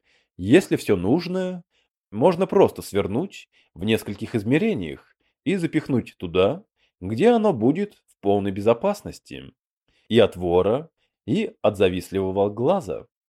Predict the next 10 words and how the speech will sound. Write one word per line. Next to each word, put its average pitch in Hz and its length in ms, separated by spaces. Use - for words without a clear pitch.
А 98 120
снаружи 101 800
достаточно 185 1080
и 98 80
скромного 95 540
ларька. 107 640
Других 156 400
демонов 117 640
тоже 98 260
хватало, 120 680